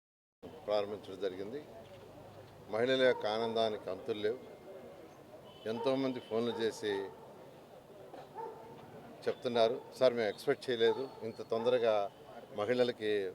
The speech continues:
ఉచిత బస్సు ప్రయాణం ఇస్తారని." నిన్న ప్రజల యొక్క స్పందన చాలా, చాలా అనూహ్యంగా ఉంది.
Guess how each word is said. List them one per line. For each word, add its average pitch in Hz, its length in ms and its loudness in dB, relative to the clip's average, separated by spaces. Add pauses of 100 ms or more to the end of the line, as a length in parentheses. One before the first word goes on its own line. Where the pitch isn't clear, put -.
ఉచిత 110 320 -2
బస్సు 104 260 -6
ప్రయాణం 101 280 0 (500)
ఇస్తారని." 113 480 4 (420)
నిన్న 113 180 0
ప్రజల 110 380 -2
యొక్క 113 200 0
స్పందన 107 500 -4 (720)
చాలా, 120 280 6 (100)
చాలా 110 180 4
అనూహ్యంగా 92 420 -4
ఉంది. 82 200 -10